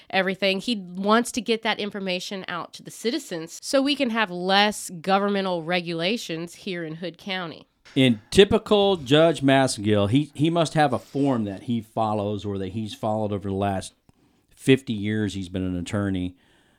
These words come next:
Speaker 2: or whatever it may be. He goes after Mister Biggers, what, fifteen, twenty minutes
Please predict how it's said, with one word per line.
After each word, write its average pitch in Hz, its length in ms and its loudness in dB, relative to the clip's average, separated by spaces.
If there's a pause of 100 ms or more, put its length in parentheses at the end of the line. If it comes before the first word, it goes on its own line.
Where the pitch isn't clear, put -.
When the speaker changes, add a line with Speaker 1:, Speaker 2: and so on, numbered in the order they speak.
(120)
Speaker 2:
or 107 200 2
whatever 104 420 2
it 87 60 -10
may 95 200 -2
be. 95 440 -2 (480)
He 208 160 -4
goes 190 260 0
after 156 320 0
Mister 135 320 -2
Biggers, 98 600 -4 (460)
what, 120 280 -4
fifteen, 170 560 -4
twenty 160 320 -2
minutes 120 400 0